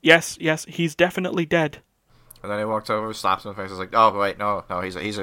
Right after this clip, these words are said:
Speaker 2: he's okay, actually."
Speaker 1: Yeah.
Speaker 2: Maybe. So, well,
Speaker 1: Yeah.
Speaker 2: what you haven't found is a body, then. You found a guy who was, uh, sleeping.
Speaker 1: Yeah, you found an unconscious person. You know, it's, it's just,
Speaker 2: It's like
Speaker 1: sometimes
Speaker 2: you
Speaker 1: it's, it's silly.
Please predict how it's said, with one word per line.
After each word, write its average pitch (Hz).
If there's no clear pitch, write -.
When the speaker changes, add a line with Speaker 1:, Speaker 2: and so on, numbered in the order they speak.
Speaker 2:
he's 101
okay, 82
actually." -
Speaker 1:
Yeah. 240
Speaker 2:
Maybe. 90
So, 123
well, 127
Speaker 1:
Yeah. 131
Speaker 2:
what 147
you 156
haven't 160
found 143
is 120
a 107
body, 131
then. 85
You 90
found 104
a 92
guy 110
who 98
was, 90
uh, -
sleeping. 101
Speaker 1:
Yeah, 247
you 151
found 196
an 196
unconscious 190
person. -
You 196
know, 139
it's, -
it's 190
just, -
Speaker 2:
It's -
like 269
Speaker 1:
sometimes 214
Speaker 2:
you -
Speaker 1:
it's, -
it's 160
silly. 139